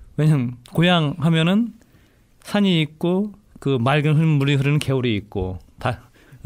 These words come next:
다락문이 있고 그래야 그게 이 시골이고 고향인처럼 느껴져요. 사람이 이주해가면 똑같다는 거죠. 자기가 뭐-, 먼 거주지에 대한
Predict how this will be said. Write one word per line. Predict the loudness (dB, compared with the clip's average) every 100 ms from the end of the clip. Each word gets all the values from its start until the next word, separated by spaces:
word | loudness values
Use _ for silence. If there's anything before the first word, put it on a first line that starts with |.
| -2
다락문이 | 0 0 2 2 2
있고 | -2 -4 -4 -4 -4
그래야 | 0 2 2 0
그게 | -2 -2 0 -2 -2
이 | -2 0 0 -2
시골이고 | -4 -4 -2 0 -2
고향인처럼 | 0 0 0 -2 -2 -2
느껴져요. | -2 -2 -2 -4 -8 -12 _ -14
사람이 | -6 -2 0 0
이주해가면 | -2 -2 -2 -2 -6 -10 _ -6
똑같다는 | -4 -2 -2 0
거죠. | -2 -2 -4 -6 -12 -20 -20 -10
자기가 | -2 0 0 0 -2 -2 0
뭐-, | -2 -6 -12 -20 -20 -6
먼 | 0 2 0
거주지에 | 0 0 0 0 0 0 0
대한 | -2 -2